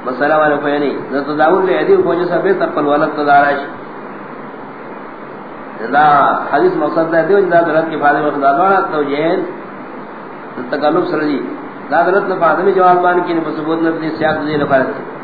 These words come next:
سیاق دا حدیث خلاف الامور عند القیامت۔ فإن قیامت کے میں انقلاب دو امور راشی۔ حتیٰ کہ نیچ خلق بچت سے ذکر دے مقصد دار ہے، جدو وینز اولاد ہم بادشاہان اگرزی، سادات اگرزی، یا بنا فرمانی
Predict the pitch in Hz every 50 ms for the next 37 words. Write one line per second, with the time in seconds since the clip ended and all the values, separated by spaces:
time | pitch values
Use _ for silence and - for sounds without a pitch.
0 | - - - - - - 139 151 170 190 196 185 175 170 160 165 190 196 - -
1 | 160 160 156 - - 156 156 156 160 160 156 151 147 151 170 180 170 160 156 160
2 | 156 151 143 139 - 139 135 135 131 123 85 - - - - - - - - -
3 | - - - - - - - 120 143 175 180 180 175 175 165 165 170 180 180 180
4 | 175 165 156 151 - 156 151 156 160 160 156 147 147 143 143 147 143 139 139 139
5 | 135 131 127 - - - - - - - - - - - - - - - - -
6 | - - - - - - - - - - - - - - - - - - - -
7 | - 143 151 147 - 165 160 160 160 151 156 175 202 208 - - - - - -
8 | - 151 151 - 185 190 190 - 185 175 - 175 165 160 165 160 156 147 - 151
9 | 147 143 139 139 139 135 135 131 127 135 135 143 143 135 131 131 147 190 202 190
10 | 175 165 160 160 160 165 165 160 156 151 143 143 139 - 143 165 156 147 151 147
11 | 147 147 139 147 135 127 - - - - - - - - - - - - - -
12 | - - - - - - 135 135 139 143 147 151 151 147 143 139 139 139 135 131
13 | 123 120 - 123 135 143 147 156 156 156 151 147 151 147 147 143 151 160 196